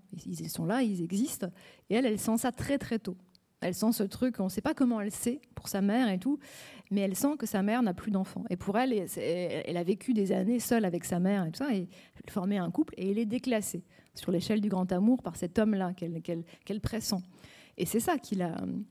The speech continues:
c'est ça qu'elle veut foutre en l'air, sous des dehors politiques.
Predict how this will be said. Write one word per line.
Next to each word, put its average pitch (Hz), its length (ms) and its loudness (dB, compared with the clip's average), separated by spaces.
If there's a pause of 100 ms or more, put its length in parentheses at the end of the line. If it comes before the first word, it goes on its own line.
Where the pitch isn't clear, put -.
c'est - 120 -2
ça 202 140 2
qu'elle 214 160 0
veut 185 80 -2
foutre - 240 -6
en 185 40 2
l'air, 170 220 -2 (800)
sous - 180 -4
des 175 480 0 (300)
dehors 180 320 0
politiques. 190 500 -4